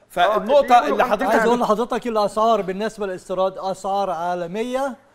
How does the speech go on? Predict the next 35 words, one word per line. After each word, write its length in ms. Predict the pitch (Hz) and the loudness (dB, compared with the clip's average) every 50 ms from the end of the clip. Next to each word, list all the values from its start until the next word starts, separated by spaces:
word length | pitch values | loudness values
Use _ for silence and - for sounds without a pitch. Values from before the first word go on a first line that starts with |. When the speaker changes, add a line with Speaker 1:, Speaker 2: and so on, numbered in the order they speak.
| _ _ - | _ _ -10
Speaker 3:
ووزارة 800 | 165 185 196 202 196 185 170 143 175 165 156 151 202 220 208 196 - | -6 -2 -2 0 0 -2 -4 -10 -14 -14 -8 -6 -4 -4 -4 -6 -10
الزراعة 560 | 175 143 127 147 165 190 196 190 185 180 165 | -12 -14 -12 -8 -4 -2 -2 0 0 -2 -4
بت-، 240 | 147 135 139 151 135 _ _ _ _ _ - | -6 -12 -20 -20 -20 _ _ _ _ _ -20
بقدر 600 | 139 156 160 - _ - 226 247 208 190 220 226 | -18 -18 -18 -16 _ -8 -8 -6 -6 -8 -6 -6
Speaker 1:
ما 80 | 180 | -4
بتكسبش. 420 | 202 202 190 170 160 196 254 - 196 | -4 -4 -6 -6 -6 -8 -6 -4 -4
Speaker 3:
الإمكان 420 | 220 254 269 262 233 180 190 185 | -4 -4 -6 -6 -8 -10 -12 -10
Speaker 1:
وزارة 120 | 139 175 | -10 -10
Speaker 3:
بتساعد. 180 | 196 196 180 175 | -6 -6 -6 -6
Speaker 1:
الزراعة 220 | 170 165 196 226 | -4 -2 -2 -2
Speaker 3:
وزارة 120 | 233 196 202 | -2 -2 -4
Speaker 1:
مش، 120 | 202 - | -6 -6
Speaker 3:
الزراعة 220 | 185 175 196 214 208 | -6 -6 -4 -4 -4
Speaker 1:
مش 80 | 196 | -4
Speaker 3:
مش 80 | 180 165 202 | -6 -8 -6
Speaker 1:
هدفها 40 | 208 | -4
Speaker 3:
جهة، 220 | 202 220 220 208 | -4 -4 -4 -4
Speaker 1:
الربح. 120 | 190 214 202 | -6 -8 -10
Speaker 3:
مش 140 | 147 147 | -12 -10
جهة 400 | 147 202 220 214 202 185 165 170 | -8 -6 -4 -2 -2 -2 -2 -4
ربح 420 | 165 147 170 214 208 - - - - | -6 -4 -4 -6 -6 -6 -12 -14 -2
Speaker 1:
خلوا 260 | 170 196 220 226 208 | 0 0 2 2 4
عمرو 180 | 202 214 202 202 | 4 4 4 4
Speaker 3:
خالص. 120 | 208 202 185 | 2 -2 -2
Speaker 1:
معايا 280 | 165 180 220 233 220 | 0 0 0 0 0
لأن 200 | 208 185 180 180 | -2 -2 -4 -4
عمرو 400 | 151 160 202 226 220 202 190 185 | -2 -2 -2 -2 -4 -6 -8 -8
أنا 300 | 185 - 180 175 196 214 | -6 -4 -4 -4 -2 -2
عايز 280 | 185 165 180 214 190 180 | -4 -4 -4 -4 -4 -6
أناقشه 280 | 180 208 233 202 - 180 | -6 -6 -8 -6 -4 -2
وعايز 220 | 175 208 190 180 | -2 -2 -2 -4
يقول 200 | 202 - 226 202 | -8 -8 -8 -10
كل 180 | - 220 226 214 | -8 -8 -8 -8
اللي 160 | 208 185 151 | -4 -2 -2
عنده. 300 | 151 165 160 139 107 | 0 -2 -2 -4 -10